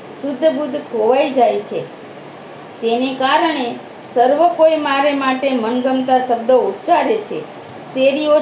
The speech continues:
ચૌટે સર્વ કોઈ મારી ચુગલી નિંદા કરે છે. પાસમાં રહેતી પાડોશણ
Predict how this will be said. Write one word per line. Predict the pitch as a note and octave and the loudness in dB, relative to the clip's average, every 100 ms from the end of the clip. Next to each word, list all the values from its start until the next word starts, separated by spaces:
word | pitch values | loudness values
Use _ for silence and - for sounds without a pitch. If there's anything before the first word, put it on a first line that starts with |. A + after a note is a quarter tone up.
| - | 2
ચૌટે | C4 C4 B3+ B3+ B3 B3 - - - | 2 2 4 4 4 2 -6 -16 -4
સર્વ | B3 B3+ D4 D#4 | 2 2 4 4
કોઈ | D#4 D4+ | 4 2
મારી | D4 C4+ C4+ C4+ | 2 0 -2 -2
ચુગલી | - G#3 G#3 B3+ C#4+ | -4 -6 -4 -4 -4
નિંદા | A#3+ G#3+ A3+ C#4+ D#4 | -4 -2 0 0 2
કરે | C4+ A#3 | 0 0
છે. | - F#3+ E3 - - - - | -2 -10 -12 -14 -18 -20 -6
પાસમાં | A#3 A3+ B3+ C4+ B3+ A#3+ | -2 -2 -2 -2 0 2
રહેતી | A#3+ A#3+ B3 A#3+ A3 | 4 2 0 -4 -2
પાડોશણ | G3+ G#3+ B3 B3+ C#4 | 0 4 4 4 0